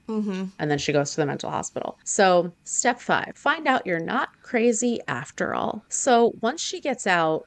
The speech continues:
Speaker 2: it's a couple months before she goes back up to the attic again. And she's still seeing the therapist, obviously, like you said, who has connections with Andy. And he says, "You have to go up to the attic. You have to face your fear.
Speaker 1: Yeah.
Speaker 2: You have to admit to yourself that you made it up.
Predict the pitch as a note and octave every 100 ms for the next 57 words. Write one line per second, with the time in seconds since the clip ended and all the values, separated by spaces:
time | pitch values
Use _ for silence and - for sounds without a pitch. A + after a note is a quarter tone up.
0 | - A#3 A3+ A3+ B3 C4+ B3+ G#3 F3+ F3+
1 | F3+ - - F3 - F3+ E3 D#3 D#3 D3+
2 | D3+ - - G3 F#3+ F3 F3+ D#3+ D#3+ -
3 | - - D3+ D3 C#3 C3+ G2+ - G3 -
4 | G3 - G3 F3+ F3+ - F3 E3 D#3+ D#3
5 | - E3 D#3+ D3+ D3+ - - D3+ D3 E3
6 | D3+ D3+ D#3 - D3 D#3 D#3 C#3+ C#3+ -
7 | F3 D#3 C#3+ - C#3+ C#3 D3+ - D3 C#3+
8 | B2 D3 F#3 E3 F#3+ F3 F#3+ E3+ E3 D#3+
9 | E3+ E3+ E3+ A#3+ G#3 G3+ - - E3+ E3
10 | E3 D3+ E3 - G3+ F#3+ - G3+ - E3
11 | D#3+ D#3 D3+ G3 G3 G3 F#3+ F#3+ F3 E3
12 | - G#3+ G3+ F#3+ - G#3+ F#3+ - E3 E3
13 | F3+ F3+ D#3+ E3 G3+ F3+ F3